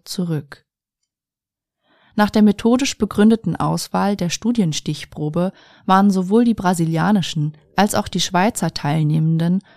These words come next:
zum Zeitpunkt der Studie aktiv in ihre Gemeinschaft eingebunden und erfüllten vermutlich nicht die Kriterien einer behandlungsbedürftigen Traumafolgestörung.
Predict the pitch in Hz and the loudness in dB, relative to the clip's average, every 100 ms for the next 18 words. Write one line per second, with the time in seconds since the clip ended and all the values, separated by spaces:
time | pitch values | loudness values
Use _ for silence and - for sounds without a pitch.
0 | _ - 202 - 180 196 - 254 240 175 | _ -4 -2 0 0 0 0 0 0 -2
1 | - 175 175 214 220 190 - - 160 165 | -2 -2 0 0 -2 -6 -10 -8 -6 -6
2 | - - 170 190 185 165 139 143 180 - | -6 -6 -4 -4 -2 -2 -2 -2 -4 -6
3 | - 175 185 160 151 147 147 - 147 151 | -2 0 0 -2 -4 -6 -6 -6 -6 -6
4 | _ _ _ - 208 185 - 190 185 196 | _ _ _ -2 2 2 4 2 2 -2
5 | - 180 196 - 208 - 240 - - 156 | 0 0 0 -2 -4 0 0 0 -10 -8
6 | 165 160 156 160 185 175 175 170 165 160 | -6 -4 -2 0 -2 0 -2 0 0 0
7 | 156 160 165 - 170 185 180 - 190 196 | -2 -4 -6 -6 -6 -2 -4 -4 -6 -2
8 | 202 - - 175 151 139 143 135 139 - | -4 -2 0 2 0 -4 -6 -6 -8 -10
9 | - 127 - 135 151 | -8 -8 -8 -10 -10